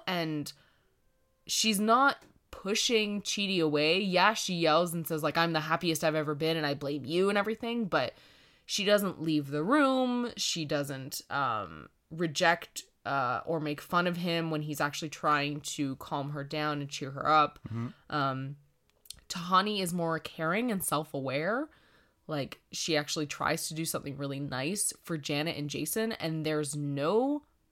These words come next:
Speaker 1: ulterior motive. Like, this isn't gonna do anything good for her. She just genuinely cares about these people and wanna, wants to help. And she's self-aware enough to realize that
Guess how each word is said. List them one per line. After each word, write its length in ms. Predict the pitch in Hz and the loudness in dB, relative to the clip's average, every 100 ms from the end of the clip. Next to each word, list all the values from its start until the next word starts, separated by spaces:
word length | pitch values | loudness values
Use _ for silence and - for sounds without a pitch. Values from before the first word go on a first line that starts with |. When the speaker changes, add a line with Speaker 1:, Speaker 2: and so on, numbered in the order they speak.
| - | -4
Speaker 1:
ulterior 680 | 180 175 - 185 196 180 | -4 -4 -8 -6 -2 -2
motive. 500 | 143 135 143 240 339 | -2 -2 -2 -2 -4
Like, 300 | 285 165 - _ | -2 -4 -4 _
this 220 | - 175 | -4 -2
isn't 260 | 247 269 240 | 0 -2 0
gonna 240 | 180 180 | 0 0
do 260 | 156 151 170 | -2 -2 0
anything 500 | 151 147 151 - 139 - | 0 -2 -6 -10 -14 2
good 220 | 165 143 | 2 2
for 200 | 147 139 | -4 -4
her. 360 | 143 - 185 - _ _ | -2 -2 -4 -6 _ _
She 160 | - 185 | -6 -2
just 260 | 190 208 - - | -2 -2 -6 -10
genuinely 560 | 147 160 202 233 220 | 0 0 0 -2 -2
cares 240 | 202 208 180 | -2 -2 -2
about 160 | 156 | -4
these 160 | 147 143 | -4 -8
people 380 | - 151 151 - | -8 -6 -4 -4
and 120 | 139 | -6
wanna, 200 | 139 - _ | -8 -8 _
wants 240 | 160 165 - | -6 -6 -8
to 80 | 135 | -6
help. 320 | 151 - - _ _ _ - | -4 -4 -8 _ _ _ 0
And 160 | 269 277 | 2 2
she's 200 | 277 254 | 0 4
self-aware 480 | 247 247 240 233 | 4 4 2 2
enough 200 | 226 214 - | 2 0 -2
to 100 | 220 | 0
realize 440 | 208 202 202 190 | 4 4 4 4
that 280 | 180 170 | 6 6